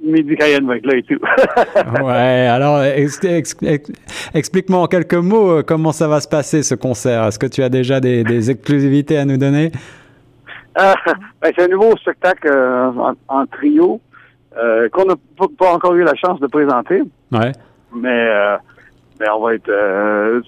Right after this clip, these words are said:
Speaker 1: on va être prêt. Ça va être, <laughs> non, c'est le f-, c'est le fun, euh, chez moi avec mes, avec mes deux choristes. Euh, une choriste qui joue la basse, une choriste qui fait les percussions.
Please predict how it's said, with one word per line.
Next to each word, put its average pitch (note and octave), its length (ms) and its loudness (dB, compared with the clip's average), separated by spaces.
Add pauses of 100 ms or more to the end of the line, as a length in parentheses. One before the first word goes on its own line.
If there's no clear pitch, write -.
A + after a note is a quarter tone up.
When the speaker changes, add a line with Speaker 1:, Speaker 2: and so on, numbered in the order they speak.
Speaker 1:
on D#3 100 -2
va G3 80 2
être F3+ 120 -4
prêt. G3 300 0
Ça - 40 -8
va D#3 80 2
être, C#3 160 -2
<laughs> - 500 -6
non, E3+ 140 0
c'est E3+ 80 2
le C#3 40 -4
f-, - 200 -8
c'est E3+ 80 2
le E3 60 -10
fun, F#3+ 220 0
euh, D3+ 460 4
chez D#3+ 80 -4
moi E3+ 200 4
avec E3 120 0
mes, C#3 160 -2 (340)
avec C3+ 200 -2
mes C#3 180 2
deux D3 180 2
choristes. D3+ 520 0
Euh, G#2+ 160 -2 (100)
une C#3 160 0
choriste D3+ 340 0
qui C#3+ 160 -8
joue C#3 100 -2
la C3 120 2
basse, D3+ 360 2
une C#3+ 120 -4
choriste C3+ 340 0
qui - 80 -20
fait C3 120 -2
les B2 60 -4
percussions. D#3 680 -2